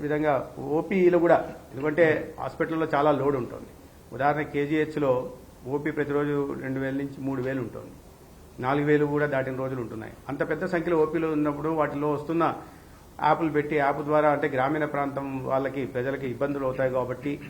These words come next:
వాటి గురించి చర్చించి ప్రత్యేకంగా ఈ ఎవరైతే ఈ క్లినికల్ అటాచ్‌మెంట్ ఉంటుందో, నర్స్-, న-, నర్సింగ్ కాలేజ్ కానీ లేదా ఫార్మా కాలేజీలు కానీ, వీళ్ళ విద్యార్థులను తీసుకొచ్చి వాళ్ళకి ట్రైనింగ్ కింద, నాన్ కరికులర్ ప్రాక్టికల్ ట్రైనింగ్ కింద మ్యాండేటరీగా చేసి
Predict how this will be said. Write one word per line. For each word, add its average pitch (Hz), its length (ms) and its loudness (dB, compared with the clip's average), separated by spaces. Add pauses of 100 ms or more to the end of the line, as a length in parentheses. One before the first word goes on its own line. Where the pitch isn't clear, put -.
(260)
వాటి 139 280 0
గురించి 156 560 0 (120)
చర్చించి 160 360 -4
ప్రత్యేకంగా 185 640 2 (240)
ఈ 139 200 -2
ఎవరైతే 147 840 2
ఈ 143 140 -4 (480)
క్లినికల్ 190 380 2
అటాచ్‌మెంట్ 151 540 0
ఉంటుందో, 135 400 -4
నర్స్-, 127 320 -8 (140)
న-, 120 420 -6
నర్సింగ్ 127 300 -6
కాలేజ్ 127 340 0
కానీ 123 240 -4
లేదా 127 200 -2
ఫార్మా 127 360 -2
కాలేజీలు 120 400 -4
కానీ, 120 300 -6 (380)
వీళ్ళ 175 360 2 (300)
విద్యార్థులను 175 580 2
తీసుకొచ్చి 151 440 -2
వాళ్ళకి 151 200 2
ట్రైనింగ్ 175 400 2
కింద, 151 160 0
నాన్ 135 340 0 (360)
కరికులర్ 143 800 0
ప్రాక్టికల్ 147 560 0
ట్రైనింగ్ 147 380 -2
కింద 143 160 -2
మ్యాండేటరీగా 143 600 -2
చేసి 135 400 -4